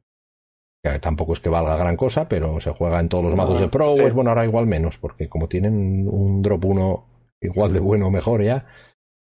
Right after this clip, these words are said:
Speaker 2: Sí.
Speaker 1: Y luego el Spellqueller, que también es una gran, eh, carta.
Speaker 2: Otro, ese, ese, ese es de mis favoritos de estos
Speaker 1: Ujú.
Speaker 2: cinco. ¿Cómo no?
Speaker 1: Enton-, entonces, esta es más neutral, pero entre el, la Dríada y el Spellqueller, pues oye, ya son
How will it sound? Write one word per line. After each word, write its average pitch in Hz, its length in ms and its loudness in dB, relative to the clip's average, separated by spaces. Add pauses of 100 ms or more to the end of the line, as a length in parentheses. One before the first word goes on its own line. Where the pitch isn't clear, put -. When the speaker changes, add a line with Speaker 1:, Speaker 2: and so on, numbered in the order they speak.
(200)
Speaker 2:
Sí. 131 120 0
Speaker 1:
Y 131 60 2
luego 127 240 2
el 120 100 2
Spellqueller, 107 500 0
que 113 100 -2
también 85 360 0
es 90 120 -2
una 85 200 0
gran, 76 640 -2 (100)
eh, 76 380 -2
carta. - 160 -2
Speaker 2:
Otro, 139 340 0
ese, 151 160 0
ese, 139 220 -2 (140)
ese 151 260 -4
es 139 80 -2
de 139 60 -2
mis 131 140 0
favoritos 120 380 0
de - 40 0
estos 104 160 -4
Speaker 1:
Ujú. 71 80 -2
Speaker 2:
cinco. - 160 -10 (280)
¿Cómo 127 220 0
no? 113 120 2
Speaker 1:
Enton-, - 180 -10
entonces, 107 680 -2 (120)
esta 147 500 -2 (120)
es 110 180 -2
más 110 160 0
neutral, 135 400 0
pero 104 180 2
entre 104 560 0
el, 113 420 0
la 117 140 2
Dríada 107 560 0 (260)
y 120 180 0
el 110 160 0
Spellqueller, 156 800 0
pues 95 220 -4
oye, 85 240 0
ya 92 140 0
son 90 340 -4